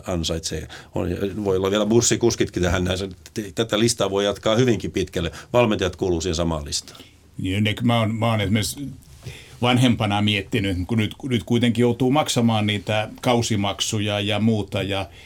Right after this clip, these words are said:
Speaker 2: ei ehkä, ei, ehkä niin sanotusti niin kuin olosuhteiden pakosta saa niin kuin ihan rahan edestä, niin kyllä mä oon mielelläni sen maksanut, kun tietää, että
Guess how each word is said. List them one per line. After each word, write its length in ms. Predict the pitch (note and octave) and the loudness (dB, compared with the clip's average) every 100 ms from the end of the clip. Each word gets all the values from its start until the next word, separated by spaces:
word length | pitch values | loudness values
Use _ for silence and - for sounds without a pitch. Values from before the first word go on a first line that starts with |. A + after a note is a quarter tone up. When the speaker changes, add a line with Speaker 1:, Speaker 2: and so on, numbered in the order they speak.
| - - - | -20 -18 -4
Speaker 2:
ei 220 | G#2+ G#2 | 0 2
ehkä, 320 | G#2+ - G#2+ | 0 -2 -2
ei, 340 | - A#2+ A#2 - | 0 0 0 -2
ehkä 320 | A2+ A2 A2 G#2+ | -4 -2 -2 2
niin 240 | A#2 A2+ | 2 2
sanotusti 540 | G#2 G#2 G#2 - A2+ | 0 -2 -4 -4 -2
niin 140 | G#2+ G#2+ | -2 0
kuin 80 | A2+ | 0
olosuhteiden 560 | A2 G2 F#2 G#2+ G#2 - | 0 -2 -4 -2 -2 -2
pakosta 440 | A2+ A2+ - G2+ | -4 -2 -4 -4
saa 220 | G#2+ G#2 | -2 -2
niin 120 | G#2 | -2
kuin 100 | G2+ | -2
ihan 140 | G#2 A2 | 0 2
rahan 320 | A#2+ A2+ G#2+ | 2 2 2
edestä, 360 | A2 G2+ - G2 | 0 -2 -4 -6
niin 120 | G2+ | 0
kyllä 200 | B2+ G#2 | 0 4
mä 100 | C3 | 6
oon 100 | B2 | 8
mielelläni 460 | B2 G#2+ F#2+ G2 | 6 4 0 -2
sen 200 | F#2 G#2 | -2 -2
maksanut, 480 | G2+ G#2 - G2 F2+ | -2 -4 -4 -4 -4
kun 120 | G2 F#2 | -8 -4
tietää, 420 | A2 G2 F#2+ F2+ | -2 -2 -4 -6
että 340 | F2+ - G2 | -8 -6 -6